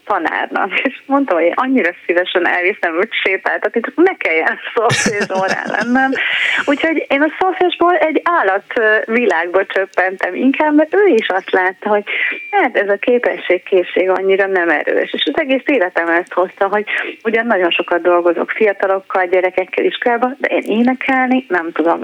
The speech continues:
Zenén sajnos, vagy zeneszerszámon nem játszom. A tánc oldaláról viszont igen. Tehát, hogy mindennek van több olvasata, és én azt gondolom, hogyha látjuk azt, és figyeljük a gyermekünket, vagy a kamaszunkat,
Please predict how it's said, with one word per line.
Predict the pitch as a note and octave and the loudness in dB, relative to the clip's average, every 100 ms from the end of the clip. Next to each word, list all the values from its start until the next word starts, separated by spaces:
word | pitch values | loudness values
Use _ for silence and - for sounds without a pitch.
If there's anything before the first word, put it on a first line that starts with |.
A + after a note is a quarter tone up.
| G3 | 0
Zenén | A#3 C4 B3 A#3+ A#3 | 0 0 2 0 0
sajnos, | - A#3 A3+ A3 A3 | 0 0 0 0 -2
vagy | - - | -2 -2
zeneszerszámon | G3 G3 F#3+ - G3+ G3+ G3+ G3 F#3 | -2 0 -2 -2 -4 -2 0 2 2
nem | F3+ E3 E3 - | 2 0 -4 -4
játszom. | G3+ B3 B3+ D4+ C#4+ - - - | -2 -2 -4 -6 -2 -2 -2 -2
A | C#4+ | -2
tánc | A4 E4+ - | -2 -4 -2
oldaláról | G3 F3 F#3 G3 G3+ G3+ | 0 2 2 2 2 2
viszont | G3+ G#3 A#3 G#3+ | 2 0 -4 -2
igen. | G#3 A3 - - | -2 -2 -2 -4
Tehát, | - - | -4 -2
hogy | G3+ | 0
mindennek | A#3 B4 D#4+ E3 E3+ | 0 2 2 0 -2
van | - F#3 F3 F#3 - | 0 0 -2 -8 -2
több | A#3+ F3+ E3+ - | 0 0 -2 0
olvasata, | E3+ E3+ F3+ F#3+ - A3+ B3 B3 - - - - - | 4 4 2 -2 -4 -2 0 0 -2 -6 -6 -6 -8
és | G#3 A#3 | -4 0
én | |
azt | A#3+ C4 | 0 0
gondolom, | G#3 G3 G3 G3+ | 0 2 2 2
hogyha | G3+ G3+ G#3+ | 0 0 0
látjuk | A3 C4+ C4 G3 - | 0 0 -2 -4 -2
azt, | F3 - | -4 -2
és | F#3+ - | -4 0
figyeljük | A#3+ A#3 F3 - | 2 2 2 0
a | F3 | 0
gyermekünket, | F3 E3+ F3 E3+ - E3+ - E3+ | 2 2 0 -2 -4 -2 -2 -4
vagy | - - | -4 -4
a | |
kamaszunkat, | - G#3+ G3 F#3 - F#3 F3 F#3 F3 | -4 -2 -2 -4 -2 0 0 -2 -4